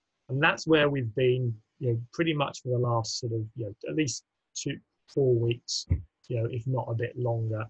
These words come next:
out of, you know, since the crisis had kicked in. So do you need a plan for that? No. No, you might wanna do a, a little list of things that you, you need to get done today. But, but planning is not needed when you're in pain, reptilian brain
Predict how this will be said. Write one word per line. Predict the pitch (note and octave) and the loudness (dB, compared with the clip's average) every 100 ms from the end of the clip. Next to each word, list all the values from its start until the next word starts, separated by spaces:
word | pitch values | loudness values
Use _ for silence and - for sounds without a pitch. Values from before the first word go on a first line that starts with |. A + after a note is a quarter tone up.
| A#2 | -4
out | A2 | -4
of, | G#2+ G#2+ - | -4 -8 -12
you | A2+ | -8
know, | G#2 G#2+ _ - | -8 -12 _ -16
since | - C3 - | -12 -10 -10
the | |
crisis | A2+ A#2+ G#2+ A2 A2 | -8 -4 -4 -8 -10
had | A2 | -12
kicked | - A2+ - | -12 -16 -14
in. | A2 - _ _ _ _ _ - | -14 -16 _ _ _ _ _ 4
So | F3 | 6
do | D3 F3+ | 6 2
you | F#3+ F#3+ | 2 6
need | F3+ | 6
a | F3 | 4
plan | F3 F3 F3 | 4 4 4
for | F3 | 4
that? | E3 E3 - _ _ _ _ _ | 4 2 -2 _ _ _ _ _
No. | B3+ B2+ G2 _ _ _ _ - | 0 0 -2 _ _ _ _ -2
No, | C3+ | -2
you | E3 D#3 | 0 2
might | D#3+ C#3+ A2 | 2 0 -2
wanna | C#3 C3+ | 0 0
do | A#2 C3+ B2+ | 2 4 4
a, | B2+ | 4
a | C3 | 2
little | C3 A#2 | 2 0
list | A#2+ B2 A#2+ - B2 | 0 0 0 0 -4
of | - | -4
things | B2 A#2+ A#2 - | -4 -2 -2 -4
that | - | -6
you, | A#2+ A2+ A2 | -4 -4 -2
you | A#2 | -2
need | A#2 A2 | -2 -2
to | A2+ | -6
get | A#2+ - A#2 | -8 -8 -6
done | A2+ G#2+ | -6 -6
today. | G#2+ A2 G#2+ - _ _ _ | -6 -8 -10 -12 _ _ _
But, | - - - - | -8 -8 -10 -6
but | - - | -6 -6
planning | - D#3 D#3+ D3 | 2 4 4 2
is | C3 B2+ | 0 0
not | C3 - | -2 -2
needed | B2 B2+ A#2+ A#2+ A2+ | -4 -2 0 0 0
when | A2+ A2+ | -2 0
you're | A2+ A2 | -2 -2
in | A2 A2 | -4 -6
pain, | A2+ A2 A2+ A2+ A2 | -6 -4 -2 -2 -4
reptilian | B2 - A#2 A2 G#2+ G#2+ | -6 -10 -8 -8 -8 -12
brain | G#2 | -14